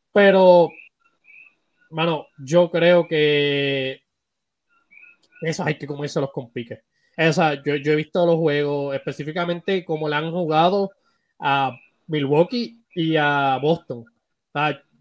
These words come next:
yo cualquiera de los dos no me lo quisiera encontrar. O sea, es que son demasiado buenos. Jared Allen. Jared Allen en la pintura, ya tú sabes lo que él hace, o sea, va, va, va a josear esa pintura.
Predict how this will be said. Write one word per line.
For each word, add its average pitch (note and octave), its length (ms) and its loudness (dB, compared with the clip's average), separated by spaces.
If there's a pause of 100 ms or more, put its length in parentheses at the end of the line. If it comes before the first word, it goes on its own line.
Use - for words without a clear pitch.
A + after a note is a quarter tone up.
yo D#3+ 120 0
cualquiera G#3 300 -2
de G#3 100 0
los D#3+ 80 -12
dos F3 120 0
no F#3+ 120 -6
me F#3+ 80 -4
lo F#3+ 80 -2
quisiera F#3 260 -2
encontrar. D#3 440 -4
O - 640 -18
sea, C#3+ 300 -2
es E3 120 -8
que F#3+ 300 -8
son D3+ 220 -8
demasiado F#3 440 -2
buenos. F3 380 -4 (100)
Jared E3 260 -2
Allen. D#3 380 2 (380)
Jared D#3 220 -4
Allen D#3+ 260 -4
en F#3 60 -4
la F3+ 100 -2
pintura, F3+ 480 0
ya E3 180 0
tú F3+ 80 -6
sabes F#3 320 2
lo F3 140 2
que D#3 100 -4
él D#3 80 0
hace, F#3+ 320 0
o E3 40 -2
sea, C#3+ 220 -4 (380)
va, D3+ 160 -6 (160)
va, D#3 240 0
va D#3 120 -4
a D3+ 40 -2
josear F3+ 260 -4
esa F3+ 160 0
pintura. C#3+ 520 -6